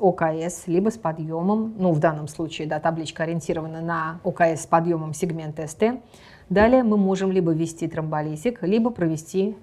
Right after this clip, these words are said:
первичное черезкожное коронарное вмешательство. И желательно, а, чтобы это черезкожное коронарное вмешательство проводилось,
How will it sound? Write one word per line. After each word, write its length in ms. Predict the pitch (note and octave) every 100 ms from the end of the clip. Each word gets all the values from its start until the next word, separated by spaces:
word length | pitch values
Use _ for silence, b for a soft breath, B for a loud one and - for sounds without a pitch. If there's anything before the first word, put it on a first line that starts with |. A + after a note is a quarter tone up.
| -
первичное 560 | F#3 E3+ F#3 - G#3
черезкожное 560 | G3 D#3+ D#3 F3+ E3+ F3
коронарное 560 | - D#3 D#3 D#3 E3 D#3+
вмешательство. 800 | F3 E3 D3 C3+ D#3 - A#3 B3+ b b b b _
И 300 | A3 B3 B3 A#3+
желательно, 800 | E3+ F3 F3 D#3 - F#3 A3 B3+ C4+ _ _
а, 120 | E3+
чтобы 340 | E3+ - E3+ E3+
это 440 | D#3+ F#3+ F3+ E3+
черезкожное 540 | D3 E3+ - F3+ E3 D#3
коронарное 500 | E3+ E3 D#3 D#3+ D#3+
вмешательство 640 | D#3+ F3 F3 A3+ A3+ B3
проводилось, 840 | A#3 E3+ D#3 D#3 F3 F#3+ G3 -